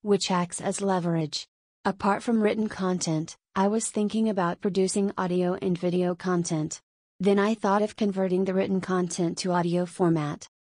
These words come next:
However, I had a few issues. First, I don't have enough time to podcast.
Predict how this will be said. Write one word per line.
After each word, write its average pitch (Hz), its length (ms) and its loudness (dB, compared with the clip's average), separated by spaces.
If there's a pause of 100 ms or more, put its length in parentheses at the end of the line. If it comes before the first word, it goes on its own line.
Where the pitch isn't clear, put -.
(140)
However, 202 600 0 (200)
I 208 160 2
had 208 200 0
a 190 60 0
few 202 320 2
issues. 170 580 -2 (400)
First, 175 480 0 (240)
I 190 120 0
don't 190 280 0
have 214 220 -4
enough 214 280 0
time 180 320 -2
to 196 120 -8
podcast. 175 800 -4